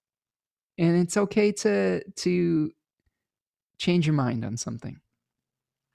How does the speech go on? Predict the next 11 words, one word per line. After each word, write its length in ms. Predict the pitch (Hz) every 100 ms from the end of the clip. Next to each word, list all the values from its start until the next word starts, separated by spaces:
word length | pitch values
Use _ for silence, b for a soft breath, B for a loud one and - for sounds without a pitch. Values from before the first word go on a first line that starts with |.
| - _
And, 320 | 151 131 127
uh, 340 | 127 123 123 123 - _ _ _ _ _ _ _ _ _ -
I 80 | -
think 200 | 165 160
that 80 |
that's 180 | 156 151
gonna 180 | 170 147
be 40 |
part 280 | 131 - 139
of 60 | 131
this. 360 | 123 139 -